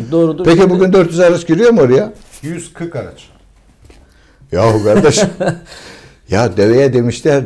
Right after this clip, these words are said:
Speaker 2: neren, e, doğru? O da demiş ki benim nerem eğri değil ki yani. Ya böyle bir şey olur mu ya? Ben bu konu açılmışken on beş Temmuz konusu bir önemli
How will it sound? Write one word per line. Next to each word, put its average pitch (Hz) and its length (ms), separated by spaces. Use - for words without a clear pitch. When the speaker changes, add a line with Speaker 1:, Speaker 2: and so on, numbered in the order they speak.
Speaker 2:
neren, 131 400
e, 95 80
doğru? 113 520
O 113 120
da 123 120
demiş 165 260
ki 110 140
benim 120 280
nerem 117 340
eğri 101 340
değil 135 300
ki - 120
yani. 76 240
Ya 113 120
böyle 170 220
bir 240 40
şey 240 180
olur 254 160
mu 226 100
ya? 175 200
Ben 196 280
bu 202 200
konu 185 260
açılmışken 208 540
on 180 180
beş 165 140
Temmuz 170 320
konusu 180 500
bir 214 180
önemli 185 580